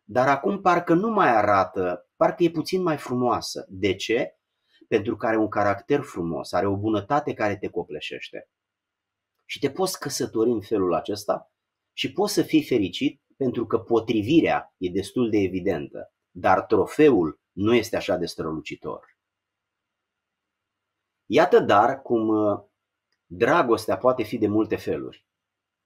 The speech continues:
E dragostea de sine, care poate deveni egoistă, e dragostea romantică, așa cum spuneam, generată de hormonul acesta care vine și pleacă și ne lasă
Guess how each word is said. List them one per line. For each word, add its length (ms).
E 100
dragostea 540
de 120
sine, 600
care 220
poate 240
deveni 380
egoistă, 760
e 120
dragostea 500
romantică, 840
așa 280
cum 160
spuneam, 420
generată 480
de 300
hormonul 580
acesta 440
care 200
vine 240
și 160
pleacă 500
și 180
ne 80
lasă 540